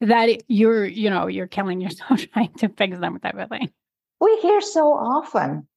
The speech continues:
Speaker 2: you know, about companies growing so fast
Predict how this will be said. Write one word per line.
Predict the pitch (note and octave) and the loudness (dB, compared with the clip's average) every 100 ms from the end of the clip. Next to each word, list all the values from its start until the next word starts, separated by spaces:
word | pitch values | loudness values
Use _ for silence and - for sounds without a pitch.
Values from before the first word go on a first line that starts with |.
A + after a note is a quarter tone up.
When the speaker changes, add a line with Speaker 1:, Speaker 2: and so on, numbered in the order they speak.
| - | 0
Speaker 2:
you | A#3 | 2
know, | G#3+ G#3 A3 A3+ | 4 4 2 2
about | G#3 F#3+ F#3 | 2 2 0
companies | - C#4 D4 G#3 D#3 D#3+ D#3+ | -4 -2 -2 -2 -4 -6 -8
growing | - A3+ A#3 G#3+ G3 | -2 2 2 2 -2
so | - A3 C4 | -2 0 0
fast | C#4 - F#4 G3+ D#4 - | 0 -2 0 0 -2 -6